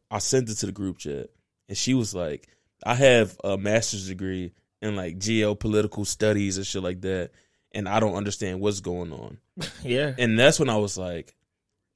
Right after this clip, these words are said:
Speaker 1: "The, what's happening right now cannot be that confusing. War is usually not that confusing."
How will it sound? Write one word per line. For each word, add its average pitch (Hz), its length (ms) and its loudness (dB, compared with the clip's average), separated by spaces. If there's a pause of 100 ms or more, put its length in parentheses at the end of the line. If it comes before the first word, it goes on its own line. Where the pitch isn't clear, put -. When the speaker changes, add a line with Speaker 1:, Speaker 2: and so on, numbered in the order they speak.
Speaker 1:
"The, 104 300 2
what's 110 300 4
happening 143 400 6
right 131 200 4
now 135 460 0 (320)
cannot 107 420 2
be 101 100 0
that 95 220 0
confusing. 87 600 -8 (440)
War 139 500 8
is 107 200 4
usually 110 360 2
not 98 340 -2
that 95 200 -2
confusing." - 640 -10